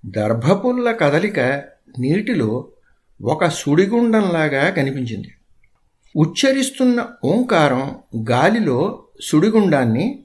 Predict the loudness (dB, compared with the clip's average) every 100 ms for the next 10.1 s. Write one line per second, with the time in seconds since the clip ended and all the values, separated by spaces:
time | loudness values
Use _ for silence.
0 | _ 2 2 2 -6 -10 _ _ _ _
1 | _ _ _ _ _ -6 -4 -4 -6 _
2 | -14 2 2 4 2 2 2 0 0 -2
3 | -6 -20 -12 -6 -4 2 4 4 2 2
4 | 0 -4 -14 -12 -10 -6 0 2 2 2
5 | 0 -2 -4 -4 0 0 0 0 -2 0
6 | -2 -4 -8 -14 _ _ _ _ _ _
7 | _ _ _ -6 0 4 6 6 6 4
8 | 4 0 -2 -2 0 -2 0 0 0 -2
9 | 2 2 2 0 0 0 2 0 -2 -6